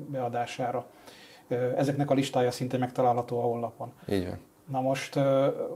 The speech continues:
Speaker 1: hogyha valaki veszi a fáradtságot, kitölti a, ö, az adatlapot, és leírja az ötletét,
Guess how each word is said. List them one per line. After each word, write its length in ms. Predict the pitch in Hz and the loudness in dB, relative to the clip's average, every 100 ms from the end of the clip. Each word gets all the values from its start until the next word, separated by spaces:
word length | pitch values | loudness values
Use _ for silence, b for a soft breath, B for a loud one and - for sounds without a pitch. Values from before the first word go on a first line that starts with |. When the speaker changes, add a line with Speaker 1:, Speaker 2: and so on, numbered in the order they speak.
| 175 | -6
Speaker 1:
hogyha 540 | 160 151 - 143 135 190 | -2 0 4 6 6 6
valaki 600 | 165 143 143 131 127 - - _ _ _ _ - | 6 6 4 0 0 -2 -18 _ _ _ _ -2
veszi 260 | 160 151 | 0 2
a 40 | 127 | 0
fáradtságot, 580 | - 127 127 131 120 - | 0 0 0 0 -2 0
kitölti 520 | 147 143 127 127 131 | 0 2 2 2 2
a, 280 | 120 117 - B B B - | 4 2 -2 B B B -8
ö, 260 | 123 123 120 - - - | -4 -4 -4 -8 -12 -2
az 100 | 131 | 0
adatlapot, 680 | 135 143 156 156 175 180 175 | 2 2 2 2 4 4 2
és 380 | 139 127 - - - | -6 -6 -6 -12 -2
leírja 400 | 143 135 127 120 | 2 4 2 0
az 100 | 120 | 0
ötletét, 600 | 143 156 151 156 147 | 2 2 4 4 2